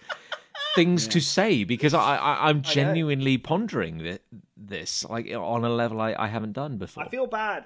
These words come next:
Speaker 1: I think, because I think I'm gonna probably, it's gonna probably make people think about, well, does it really feel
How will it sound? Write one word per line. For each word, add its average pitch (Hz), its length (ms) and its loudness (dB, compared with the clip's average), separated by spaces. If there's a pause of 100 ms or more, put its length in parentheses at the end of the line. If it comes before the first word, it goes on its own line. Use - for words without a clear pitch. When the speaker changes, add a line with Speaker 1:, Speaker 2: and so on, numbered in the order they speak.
Speaker 1:
I 135 100 -14
think, 127 240 -16
because 131 320 -14
I 131 100 -14
think 139 260 -16
I'm 131 140 -12
gonna 123 200 -12
probably, 120 680 -14
it's 123 120 -20
gonna 151 180 -8
probably 151 240 -10
make 131 240 -10
people 120 280 -18
think 123 260 -16
about, 110 360 -14 (680)
well, 127 120 -14
does 123 160 -20
it 110 120 -20
really 131 220 -16
feel 202 420 -6